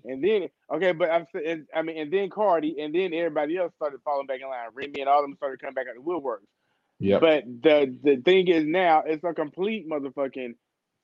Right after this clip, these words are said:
Speaker 1: female invasion. Like, it's literally girls on the, on the R and B side, girls on the hip hop side.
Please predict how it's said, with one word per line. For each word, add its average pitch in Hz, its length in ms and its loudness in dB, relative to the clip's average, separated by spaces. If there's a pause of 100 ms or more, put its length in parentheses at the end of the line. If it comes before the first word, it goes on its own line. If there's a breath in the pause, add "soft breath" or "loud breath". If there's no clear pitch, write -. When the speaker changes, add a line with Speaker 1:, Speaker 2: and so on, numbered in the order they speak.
(100)
Speaker 1:
female 143 400 2 (200)
invasion. 120 680 -6 (260)
Like, 135 320 4
it's 143 240 0
literally 147 680 2 (360)
girls 156 360 2
on 156 200 -6
the, 156 160 -2
on 151 200 -2
the 143 240 0
R 147 180 4
and 139 120 -4
B 143 200 0
side, 143 440 2
girls 139 380 -2
on 147 60 -6
the 151 60 -6
hip 254 180 0
hop 120 240 -2
side. 104 300 -6